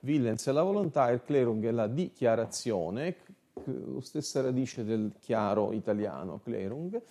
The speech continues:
e la volontà viene resa nota ai terzi. Come si passa dalla volontà interna alla volontà come dichiarazione? Nel momento in cui a me viene l'idea, come se ci fosse un fumetto, voglio comprare e lo dico a lei che vuole vendere.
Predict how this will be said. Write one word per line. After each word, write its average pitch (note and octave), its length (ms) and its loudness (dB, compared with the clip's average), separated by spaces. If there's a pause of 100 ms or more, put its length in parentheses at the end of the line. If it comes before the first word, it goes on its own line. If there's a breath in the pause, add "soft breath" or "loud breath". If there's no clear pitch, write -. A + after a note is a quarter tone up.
(880 loud breath)
e F#3+ 320 12
la C#3+ 100 12
volontà G3+ 480 10
viene D#3 220 6
resa B2+ 240 6
nota A#2 220 0
ai G#2 60 -4
terzi. G#2 560 2 (280 loud breath)
Come D#3+ 160 2
si F#3+ 120 4
passa D3 380 8
dalla A#2 160 2
volontà A2+ 380 0
interna A#2 400 4
alla G2+ 140 0
volontà A2+ 360 2
come A2 200 0
dichiarazione? D#3+ 800 2 (440 soft breath)
Nel C#3 140 0
momento G3 260 6
in D#3 100 2
cui C#3+ 220 2
a B2 60 6
me D#3 180 4
viene B2 300 2
l'idea, C3+ 720 6
come A2+ 160 -8
se A2+ 100 -12
ci - 160 -16
fosse A2 280 -6
un A2+ 60 -4
fumetto, A#2 540 0
voglio B2+ 320 4
comprare C3+ 680 2
e E3 160 0
lo A2 140 2
dico G2 440 -4
a - 80 0
lei G2+ 300 2
che A2 80 -4
vuole F2 300 -4
vendere. E2+ 520 -4